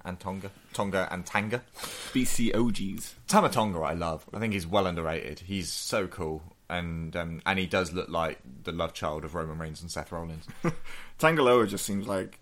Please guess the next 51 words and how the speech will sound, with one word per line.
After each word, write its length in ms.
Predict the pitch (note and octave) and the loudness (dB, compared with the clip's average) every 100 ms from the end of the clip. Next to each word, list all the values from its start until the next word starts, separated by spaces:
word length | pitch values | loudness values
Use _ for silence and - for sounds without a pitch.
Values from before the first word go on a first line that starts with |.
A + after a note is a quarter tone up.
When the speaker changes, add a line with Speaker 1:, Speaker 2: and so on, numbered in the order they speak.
| - | -12
Speaker 2:
he, 160 | G2 - | -10 -10
he 180 | G2 G2 | -8 -4
got 280 | G#2+ F#2+ | -2 -2
the 60 | - | -4
gig, 340 | F#2+ G#2 G2+ | -6 -4 -2
and 120 | G2 G2+ | 0 2
he's, 200 | - - - - | 2 0 -2 -8
same 260 | - C#3 C3+ | -2 2 2
with 100 | G#2 | 2
Sanada, 360 | A2 A2 G#2+ | 2 4 4
he's 100 | F#2+ | 2
got 140 | - - | -2 -2
that 180 | E2+ - | -4 0
bored 240 | G2 G2 | 0 0
face 320 | - G2 G#2 | -2 -4 -4
of 60 | F#2+ | -8
just 200 | G2+ G2 | -10 -8
like, 360 | G#2 G2+ F#2+ - - | -4 -4 -6 -12 -2
Speaker 1:
Yeah. 240 | C3 F2 - - | 0 0 -2 4
Speaker 2:
"Yeah, 420 | C#3 C#3 C3 A#2+ | 8 8 8 4
okay. 220 | A#2 A2+ G#2+ | -2 0 2
Speaker 1:
Why 100 | G2 | 4
am 60 | |
I 60 | G2 | 2
here?" 220 | E2+ E2+ | -2 -8
Speaker 2:
What 200 | G#2 A2 | -2 0
am 80 | G#2+ | 0
I 60 | G#2+ | 0
doing? 340 | G2+ G2 F#2+ A2 | -2 -2 -2 -6
Speaker 1:
Yeah. 340 | - G2 F#2 F2+ - | 2 4 6 2 -2
Speaker 2:
The 360 | - B2+ A#2 - | 6 6 6 4
important 420 | A#2 C3+ C3+ G2+ | 2 4 4 2
thing 160 | A2 | -2
that 100 | G#2 | -2
came 200 | - G#2 A2 | -2 0 2
out 160 | A2 | 2
of 340 | - F#2+ - - - - - | 2 0 -2 -12 -20 -18 -4
Bullet 240 | G#2 D#2+ | -4 -2
Club 180 | - G2 | -4 -4
versus 540 | F2+ F2+ - F#2 - - - - | -2 -2 -4 -6 -8 -14 -20 -12
Ibushi, 420 | - - - - G2+ | -8 -6 -4 -4 -2
Robinson, 480 | F2 F#2 - G2+ | -2 -4 -6 -6
and 80 | G2 | -6
all 120 | G2 | -4
that 200 | F#2 F2 | -2 -2
lot 260 | - F2+ - | 0 -2 -2
was 520 | F#2+ G2+ G2 G2+ - - - - - | 0 2 2 0 -6 -10 -16 -16 -8
Cody 340 | - G2+ G2 | -2 0 0
went 340 | F#2+ G#2 G#2+ F#2+ | -2 0 -2 0
after 280 | G2 - E2+ | -4 -4 -2
Ibushi 420 | G#2+ G2+ G#2+ F#2 | 0 0 -2 -4